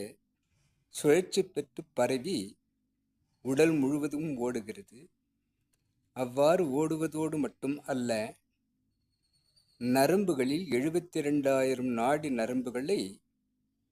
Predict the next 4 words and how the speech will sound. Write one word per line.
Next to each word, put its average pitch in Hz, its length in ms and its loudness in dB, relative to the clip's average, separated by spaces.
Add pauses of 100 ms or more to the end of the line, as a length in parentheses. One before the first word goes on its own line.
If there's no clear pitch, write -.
(460)
தன் 170 340 4
விரைவு 139 460 0
கொண்டு 127 600 0 (580)
உஷ்ணமாக்கி 151 800 0